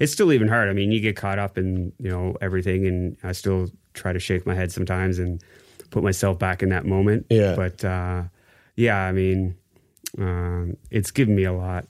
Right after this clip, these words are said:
Speaker 1: and it showed me a lot more. And that's, I guess that's the focus that I look on it.
Speaker 2: Yeah.
Speaker 1: I tend not to look at the, the other side.
Speaker 2: Luke, thanks, man. Thanks for coming in and doing this.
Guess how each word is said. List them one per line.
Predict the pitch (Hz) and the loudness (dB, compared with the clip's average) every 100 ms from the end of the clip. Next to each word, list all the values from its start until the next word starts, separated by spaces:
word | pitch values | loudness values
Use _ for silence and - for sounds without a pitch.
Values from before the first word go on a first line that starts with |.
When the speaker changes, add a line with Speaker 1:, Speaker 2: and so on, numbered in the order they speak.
| - | -8
Speaker 1:
and | 104 90 90 | -4 -2 0
it | 90 | -2
showed | - 104 92 | -2 0 2
me | 90 | 2
a | |
lot | 90 90 | 0 -2
more. | 92 92 95 | -2 0 2
And | |
that's, | 107 113 - 123 | 2 2 -2 -2
I | 107 | 0
guess | 110 - | 0 0
that's | 101 98 | -4 -4
the | - | -8
focus | - 95 101 - | -4 -2 -2 -4
that | 90 | -4
I | 92 | -2
look | 98 107 | -2 0
on | 107 110 | 0 0
it. | 120 - | -2 -2
Speaker 2:
Yeah. | 120 120 107 | 2 4 4
Speaker 1:
I | 90 | 2
tend | 98 95 | 0 0
not | 95 90 | 0 -2
to | |
look | 92 87 | -4 -4
at | 87 | -6
the, | - 90 90 85 | -4 -2 -2 -4
the | 104 104 | -4 -4
other | 90 90 | -4 -6
side. | - 90 87 - | -6 -6 -6 -4
Speaker 2:
Luke, | 131 175 196 - | 4 6 6 4
thanks, | 202 202 | 4 4
man. | 110 113 143 | 2 0 2
Thanks | 165 | 2
for | 175 | 2
coming | 180 175 170 | 2 4 6
in | |
and | 123 113 | 4 4
doing | 123 104 | 2 2
this. | 87 - - | -2 -8 -12